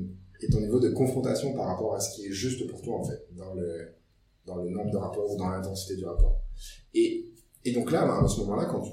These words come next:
quand tu me confrontes dans le fait qu'on a trop de relations ou que je suis jamais satisfait, euh, ben, pour moi, ça crée un truc de... Euh, en fait, j'ai un problème. J'ai un problème, euh, je suis pas normal. Euh,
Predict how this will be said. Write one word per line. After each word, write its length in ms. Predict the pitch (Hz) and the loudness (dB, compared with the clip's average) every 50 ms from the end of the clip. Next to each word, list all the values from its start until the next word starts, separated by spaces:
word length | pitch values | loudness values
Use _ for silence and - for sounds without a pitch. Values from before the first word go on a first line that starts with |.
| - - | -10 -10
quand 120 | - - | -8 -8
tu 160 | - 101 101 95 | -8 -8 -8 -10
me 60 | - | -6
confrontes 480 | - 120 123 123 - - 135 135 123 | -2 -2 -2 -2 -2 -4 -4 -2 -2
dans 160 | 123 92 87 87 | -2 -2 -2 -2
le 80 | 90 | -2
fait 180 | - 117 117 - | -2 -2 -4 -4
qu'on 280 | - - - 87 87 85 | -4 -4 -6 -6 -6 -8
a 40 | 85 | -8
trop 200 | - - 107 107 | -4 -4 -2 0
de 40 | 107 | 2
relations 360 | 120 - - - - 120 123 | 2 2 2 0 0 0 0
ou 100 | 120 120 | 2 0
que 60 | - | 0
je 60 | - 92 | -2 -4
suis 100 | - 92 87 | -6 -6 -6
jamais 220 | 98 95 98 90 | -6 -4 -4 -4
satisfait, 680 | - - - - - - - - 120 - - - - - - _ _ _ _ _ _ _ _ _ - - | -4 -4 -4 -6 -6 -4 0 0 0 0 0 -4 -8 -12 -20 _ _ _ _ _ _ _ _ _ 0 0
euh, 240 | - 92 90 87 87 - - | 0 0 -2 -4 -6 -8 -8
ben, 420 | 95 - - 85 85 - - - - - _ _ _ _ _ _ - - - | -8 -6 -6 -6 -8 -8 -10 -12 -14 -20 _ _ _ _ _ _ -20 -12 -8
pour 200 | - - 95 110 | -4 -4 0 2
moi, 140 | 127 - - | 4 4 4
ça 140 | - - 139 | 4 2 0
crée 200 | - - - 180 | -2 -2 -4 -2
un 80 | 185 - | -2 -2
truc 280 | - - 151 151 - | -2 -2 -2 0 0
de... 400 | - 98 90 - - - - - - - _ _ _ _ _ _ - - _ - - | 2 2 4 2 2 0 -2 -8 -14 -20 _ _ _ _ _ _ -20 -20 _ -20 -16
Euh, 40 | 92 90 90 87 87 87 85 85 - - - | -14 -14 -12 -12 -12 -12 -12 -12 -14 -16 -14
en 60 | - | -4
fait, 320 | - 143 143 143 - 113 - - - - - - - - - - | 0 2 2 2 2 0 -2 -4 -4 -4 -4 -6 -8 -10 -10 -8
j'ai 260 | 92 92 - 123 127 | -6 0 2 4 4
un 100 | 120 - | 4 4
problème. 500 | - - - 117 123 127 - - - - - - - - - - - - - - - - - - _ _ _ _ _ _ - | 2 0 0 2 2 2 2 0 -2 -6 -10 -14 -20 -20 -20 -20 -18 -12 -12 -12 -12 -12 -16 -20 _ _ _ _ _ _ -10
J'ai 220 | 95 95 107 127 | -6 -2 0 2
un 100 | 131 123 | 2 2
problème, 640 | - - - - 90 101 101 113 131 143 131 - - - | 0 -2 -4 -4 -2 2 4 4 4 4 2 0 -4 -8
euh, 240 | - 87 87 87 87 | -10 -8 -8 -8 -8
je 80 | - | -8
suis 140 | - - - | -8 -8 -6
pas 100 | - - | -6 -4
normal. 640 | - - 90 92 92 92 - 123 139 143 143 - - - - _ _ _ _ _ _ _ _ - 92 | -2 -2 -2 -2 -2 -2 0 0 0 0 0 -2 -4 -6 -12 _ _ _ _ _ _ _ _ -14 -10
Euh, 380 | 92 90 87 87 85 85 85 | -8 -6 -6 -6 -8 -10 -10